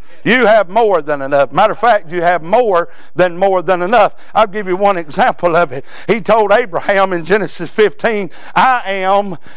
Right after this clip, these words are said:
thy exceeding great reward." It'd been enough if he'd said, "I am thy reward. When it's all settled, you're gonna get me." That'd been enough for me.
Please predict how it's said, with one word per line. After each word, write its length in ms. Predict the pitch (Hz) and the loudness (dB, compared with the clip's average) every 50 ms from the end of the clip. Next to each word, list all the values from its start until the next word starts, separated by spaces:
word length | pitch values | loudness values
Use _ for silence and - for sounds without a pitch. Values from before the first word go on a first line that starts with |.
| - - | -12 -6
thy 380 | 131 156 196 214 214 196 185 190 151 | 0 2 4 4 4 4 2 0 -2
exceeding 1120 | 160 175 180 - - - - - 277 320 302 302 285 285 269 269 269 262 247 233 208 143 - - - - - - - - - - | -4 -6 -6 -8 -8 -8 -4 0 2 2 4 2 2 2 2 2 2 2 0 0 -2 -4 -4 -8 -12 -12 -12 -12 -12 -12 -8 -2
great 600 | 143 247 285 294 262 233 214 190 196 - - - - - - - - - - | 2 2 4 4 2 0 -4 -6 -8 -8 -12 -12 -12 -12 -12 -12 -12 -12 -6
reward." 560 | - 190 220 226 226 226 202 160 - - - - - - - - - | 0 2 2 4 4 2 2 0 -4 -10 -12 -12 -12 -12 -12 -2 0
It'd 220 | 214 269 339 330 | 0 0 0 2
been 180 | 320 311 311 285 | 2 2 2 2
enough 440 | 269 269 311 349 339 302 226 - 208 | -2 0 2 2 2 2 0 -4 -8
if 100 | 202 156 | -8 -6
he'd 220 | 233 254 220 160 | -4 -4 -4 -6
said, 180 | - - 233 220 | -2 -2 2 2
"I 220 | 214 220 220 214 | 4 4 4 2
am 160 | 214 208 196 | 2 2 2
thy 140 | 202 196 196 | 4 4 4
reward. 520 | 185 175 175 185 202 214 190 - - - - - - - - | 2 0 0 2 2 2 2 0 -6 -10 -12 -12 -12 -12 -4
When 160 | 156 220 247 202 | 0 0 0 0
it's 140 | 175 170 175 | 0 0 2
all 260 | 202 233 214 190 165 | 2 2 2 0 -2
settled, 400 | - - 220 226 202 175 160 147 | -6 -4 -2 -2 -2 -2 -6 -6
you're 120 | 170 202 | -6 -2
gonna 200 | 175 190 190 185 | 0 0 0 0
get 240 | 180 185 196 208 - | 2 0 0 0 2
me." 220 | 156 202 196 196 147 - - - | 2 0 0 0 0 -6 -2 0
That'd 220 | 214 247 262 175 | 2 2 2 0
been 160 | 165 190 190 | -4 -4 -2
enough 340 | 185 190 247 302 262 - - | 0 2 4 4 4 2 0
for 120 | - 170 143 | -6 -6 0
me. 240 | 196 202 180 156 | 0 0 0 -2